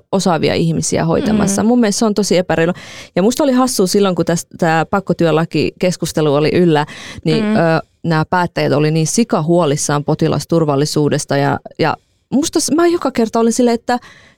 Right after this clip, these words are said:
Speaker 1: miten kaksinaamaisia te voitte olla?
Speaker 2: Mm.
Speaker 1: Että tiedättekö, että kuinka mo-,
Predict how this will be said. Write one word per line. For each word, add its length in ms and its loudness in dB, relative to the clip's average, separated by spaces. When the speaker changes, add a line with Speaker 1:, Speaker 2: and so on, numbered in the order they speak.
Speaker 1:
miten 260 2
kaksinaamaisia 580 0
te 140 0
voitte 300 0
olla? 460 2
Speaker 2:
Mm. 400 2
Speaker 1:
Että 240 -2
tiedättekö, 600 2
että 240 0
kuinka 400 2
mo-, 380 2